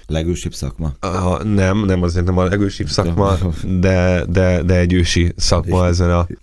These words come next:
Speaker 2: ezen a földrészen, és hát ezt nagyon jól alátámasztja az egyébként, hogy milyen, milyen mértékű, ö, cégportfólió, vagy, vagy, vagy ilyen brand,
Speaker 1: Hmm.
Speaker 2: hát cégportfólió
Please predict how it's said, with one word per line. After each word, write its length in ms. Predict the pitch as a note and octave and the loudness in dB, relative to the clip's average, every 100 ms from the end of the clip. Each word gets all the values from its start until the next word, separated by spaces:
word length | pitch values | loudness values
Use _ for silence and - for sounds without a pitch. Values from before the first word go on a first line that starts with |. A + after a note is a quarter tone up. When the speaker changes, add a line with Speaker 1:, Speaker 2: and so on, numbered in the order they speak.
| - | 0
Speaker 2:
ezen 200 | G2 G2+ | 2 4
a 100 | G2 | 2
földrészen, 1080 | F2+ - B2 A#2+ C3+ C#3+ - D3 D3+ C#3+ - | 2 2 0 2 0 2 2 2 2 0 -2
és 160 | - A#2 | 0 2
hát 140 | A#2 | 2
ezt 160 | B2 - | 2 0
nagyon 220 | G3+ D3+ | 0 2
jól 200 | A#2 A#2 | 2 2
alátámasztja 760 | A2 G2+ - G2+ G#2 G2 A2+ | 2 0 0 0 0 0 0
az 120 | G#2 G2+ | 2 2
egyébként, 500 | G2 G2 - G#2 F#2 | 2 0 0 -2 0
hogy 100 | G2+ | 2
milyen, 300 | A#2 G#2 G2 | 2 2 0
milyen 460 | F2+ G#2 G#2 F#2+ | 0 2 2 2
mértékű, 1120 | F#2 E2+ G2+ F#2 - F#2 - F#2+ F2+ F2+ F2 - | 0 0 2 0 0 -2 2 2 4 2 0 -2
ö, 400 | F2+ F2+ F2+ F2+ F2 | -2 0 0 0 -2
cégportfólió, 1000 | - G2+ F2+ - G2+ F#2 - G#2+ G#2+ A2 G#2+ | -4 -2 -2 0 0 0 -2 0 2 2 2
vagy, 300 | F#2 E2 E2+ | 0 -2 -2
vagy, 180 | F2+ | -4
vagy 100 | F2+ | -2
ilyen 140 | F2 F2+ | -2 0
brand, 260 | F#2 F#2 F2+ | 0 0 -4
Speaker 1:
Hmm. 160 | C#2 C2 - | -6 -8 -6
Speaker 2:
hát 160 | - | -2
cégportfólió 840 | - F2+ F#2 - F2+ F2+ F#2 F2 | 0 0 -2 -2 -2 0 0 -2